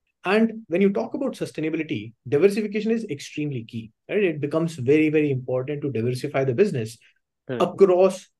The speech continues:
Speaker 1: geographies, across multiple products, right? Because a particular product, after a period of time, will get churned. It,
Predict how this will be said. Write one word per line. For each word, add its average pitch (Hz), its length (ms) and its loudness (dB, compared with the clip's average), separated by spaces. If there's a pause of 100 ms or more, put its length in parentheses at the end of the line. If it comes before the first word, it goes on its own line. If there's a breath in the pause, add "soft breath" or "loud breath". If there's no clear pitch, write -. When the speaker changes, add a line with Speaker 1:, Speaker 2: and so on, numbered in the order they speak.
Speaker 1:
geographies, 170 680 0 (420)
across 151 640 0
multiple 131 360 -4
products, 160 560 -4 (400)
right? 156 240 -2 (240)
Because 170 400 2 (280)
a 226 160 6
particular 202 380 8
product, 180 400 2 (100)
after 143 240 0
a 160 40 2
period 147 180 -4
of 131 140 -6
time, 151 340 -2 (260)
will 165 340 4
get 175 240 2
churned. 160 380 0 (100)
It, 156 160 -6